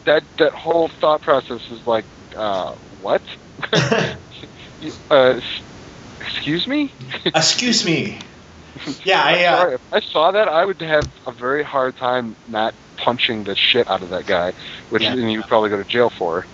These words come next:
Speaker 2: <laughs>
Speaker 1: Um, all right, so in the, uh, the spirit of Thanksgiving, I read a,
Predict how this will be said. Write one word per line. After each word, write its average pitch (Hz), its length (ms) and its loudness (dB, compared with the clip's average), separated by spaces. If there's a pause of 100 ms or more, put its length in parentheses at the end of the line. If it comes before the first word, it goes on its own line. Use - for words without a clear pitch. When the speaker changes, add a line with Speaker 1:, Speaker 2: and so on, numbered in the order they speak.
(100)
Speaker 2:
<laughs> 135 80 -2 (3750)
Speaker 1:
Um, 113 460 4 (580)
all 139 80 4
right, 127 220 2
so 135 320 2
in 147 240 0
the, 139 260 2
uh, 117 380 6
the 113 80 -8
spirit 135 560 2 (600)
of 107 440 -4 (360)
Thanksgiving, 110 720 0 (560)
I 101 380 2
read 113 720 4 (140)
a, 107 600 4